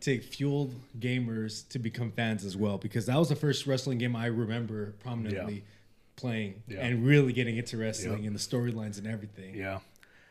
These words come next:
Speaker 2: So I bought those and then I enjoyed it, right? And then I remember uh, it was, like, around Christmas time, oh seven, and my cousin got, you know, an Xbox three sixty,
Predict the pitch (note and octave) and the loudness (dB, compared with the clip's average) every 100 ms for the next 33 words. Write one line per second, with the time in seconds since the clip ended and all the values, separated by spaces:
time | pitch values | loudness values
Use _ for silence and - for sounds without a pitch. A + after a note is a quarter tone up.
0 | _ - C#3+ B2+ B2 A#2 - _ _ _ | _ -4 2 4 4 0 -10 _ _ _
1 | _ _ _ - F#2 G#2+ C3 - B2+ A#2+ | _ _ _ -12 -2 0 0 0 0 0
2 | G#2 - - - - - G#2 G2+ G2+ F#2+ | 0 -2 -4 -10 -20 -14 -8 -6 -6 -6
3 | F#2+ F#2 G#2+ C#3 G2 G2 G2 A#2+ - - | -6 -4 0 0 0 -4 -2 -2 -4 -12
4 | - - - G#2+ A#2 A#2 C3 C3+ C#3 C#3 | -20 -16 -8 -4 -2 0 2 2 2 6
5 | C#3 C3+ C3 - - _ _ _ _ _ | 6 6 4 -2 -14 _ _ _ _ _
6 | - A2 G#2+ C3+ D3 A#2+ A#2+ A2+ D3 C3 | -8 -4 -2 0 0 0 0 0 0 2
7 | C3 B2 C3 A#2+ A#2+ A#2 A#2 G#2 - G#2+ | 0 -2 -2 0 -2 -2 -4 -2 -2 -2
8 | F#2+ F2 - _ _ _ _ _ G2+ G2 | -4 -10 -14 _ _ _ _ _ -8 -6
9 | F#2+ F#2+ F#2+ B2 A2+ A#2 A2+ A2+ A2 G#2 | -4 -4 -2 -2 0 -2 -2 -2 -2 -6
10 | - _ _ A2+ F#2+ G2+ - - C3+ B2+ | -12 _ _ -6 -2 -2 0 2 4 2
11 | - B2+ D3 - - C3+ C3 | -2 2 2 2 4 4 4